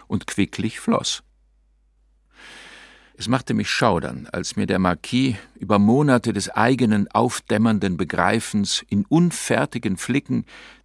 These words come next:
diese Gedanken unterbreitete. Oh, ich schauderte nicht etwa, weil sie mir eine Heiligkeit des einzelnen Lebewesens beleidigt hätten. Nein, just im Gegenteil. Mich ergriff die nackte Furcht,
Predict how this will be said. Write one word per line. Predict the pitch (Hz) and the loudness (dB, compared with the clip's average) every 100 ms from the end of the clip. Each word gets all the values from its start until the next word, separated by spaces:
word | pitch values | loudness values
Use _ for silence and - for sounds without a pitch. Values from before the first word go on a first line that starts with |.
| - | -10
diese | 123 113 | -6 -4
Gedanken | 107 98 104 107 - 98 | -4 -2 0 0 -2 -6
unterbreitete. | 90 85 - 82 73 - - 73 - _ _ _ _ _ _ _ _ | -4 -6 -6 -4 -6 -8 -14 -16 -18 _ _ _ _ _ _ _ _
Oh, | 131 92 | 4 4
ich | 87 - | 0 -4
schauderte | - 110 127 85 80 | 0 2 4 2 -2
nicht | 78 - | -6 -6
etwa, | - - 92 78 - - - | -8 -6 -4 -4 -8 -18 -4
weil | 98 | -2
sie | 85 | 0
mir | 95 90 | 0 0
eine | 92 82 87 | -2 -4 0
Heiligkeit | 98 123 101 - 95 95 | 0 2 -2 -4 -4 -2
des | 82 - | -4 -6
einzelnen | - 95 110 - 95 82 | -2 0 0 -2 -2 0
Lebewesens | 78 101 113 92 85 85 90 80 | 0 0 0 0 0 0 -2 -6
beleidigt | - 78 92 104 80 - | -6 0 2 0 -2 -8
hätten. | 73 - - _ _ _ _ - | -10 -12 -20 _ _ _ _ -14
Nein, | 71 78 80 65 - _ _ _ | -8 -8 -8 -12 -18 _ _ _
just | - 95 - | -4 -2 0
im | 82 | 2
Gegenteil. | 127 113 85 - - - _ _ _ _ _ _ - | 2 2 0 -4 -8 -12 _ _ _ _ _ _ -6
Mich | 110 | 0
ergriff | - - 156 - | 0 2 0 2
die | 107 | 2
nackte | 104 135 - 101 | 2 0 -2 -4
Furcht, | - 131 131 - | -2 -2 -4 -8